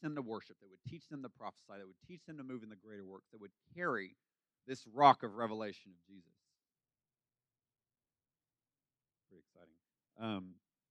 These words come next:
I was, uh, um, a couple of weeks ago just praying, and I, and just starting to enter a place of, of, of just groaning, just not real intense, but, but just, I, I just started hearing cries.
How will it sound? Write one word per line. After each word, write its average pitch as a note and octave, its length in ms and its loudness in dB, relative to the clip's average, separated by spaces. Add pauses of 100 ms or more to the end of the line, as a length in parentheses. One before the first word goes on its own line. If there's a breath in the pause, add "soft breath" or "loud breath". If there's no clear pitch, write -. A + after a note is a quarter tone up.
(760)
I A#2 160 -2
was, A2 240 -4
uh, G#2 180 -6 (840)
um, G2+ 240 -16
a - 400 -20
couple A2+ 240 -10
of - 20 -10
weeks A2 220 -8
ago G2 240 -20 (480)
just - 240 -20
praying, A2+ 320 -14
and G2+ 80 -18
I, G2+ 160 -10
and - 320 -20
just F#2+ 160 -20 (560)
starting A#2 480 -10 (160)
to G2+ 80 -20 (160)
enter A2 160 -20
a F#2 80 -20
place G2+ 240 -20
of, F2+ 160 -20
of, F#2 80 -20 (160)
of - 160 -20
just - 80 -20 (160)
groaning, A2 480 -10
just - 160 -20 (640)
not B2 240 -10
real B2 320 4
intense, G#2 560 -12
but, F#2+ 160 -20 (480)
but G2 80 -20
just, G2 240 -20 (240)
I, G2+ 240 -8
I - 80 -6
just A2+ 80 -14
started A#2+ 320 -2
hearing A#2+ 480 -8
cries. - 480 -14